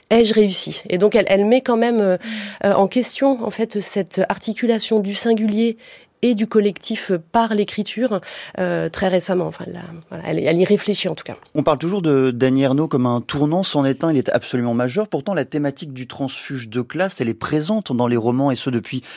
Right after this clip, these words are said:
Speaker 2: bien longtemps. On pense à de nombreux romans, euh, du dix-neuvième siècle, raconter, euh,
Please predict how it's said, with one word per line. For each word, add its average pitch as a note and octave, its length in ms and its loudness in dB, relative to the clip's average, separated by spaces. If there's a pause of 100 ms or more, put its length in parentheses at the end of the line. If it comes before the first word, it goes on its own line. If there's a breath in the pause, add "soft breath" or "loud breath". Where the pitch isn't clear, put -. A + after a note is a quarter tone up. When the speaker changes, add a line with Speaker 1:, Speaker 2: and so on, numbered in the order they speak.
(200 loud breath)
Speaker 2:
bien C3 160 2
longtemps. C#3 280 0
On E3+ 60 2
pense C#3+ 260 -2
à A#2+ 160 2
de A2+ 120 -2
nombreux B2+ 260 2
romans, C3 380 0
euh, G#2+ 280 0
du A2 240 -6
dix-neuvième B2 640 -2
siècle, E3 360 -2
raconter, C3+ 540 0
euh, B2 100 4